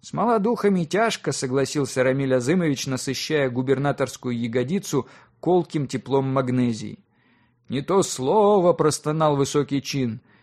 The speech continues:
«Ненавижу Хэллоуин! Ненавижу День Святого Валентина! Ненавижу веганов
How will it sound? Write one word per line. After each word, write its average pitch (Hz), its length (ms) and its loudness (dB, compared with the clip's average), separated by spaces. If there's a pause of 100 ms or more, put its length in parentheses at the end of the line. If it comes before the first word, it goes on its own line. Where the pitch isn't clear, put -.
(140)
«Ненавижу 214 760 2
Хэллоуин! 247 800 4 (540)
Ненавижу 240 600 2
День 254 280 2
Святого 262 600 8
Валентина! 262 840 4 (560)
Ненавижу 254 760 2
веганов 262 800 8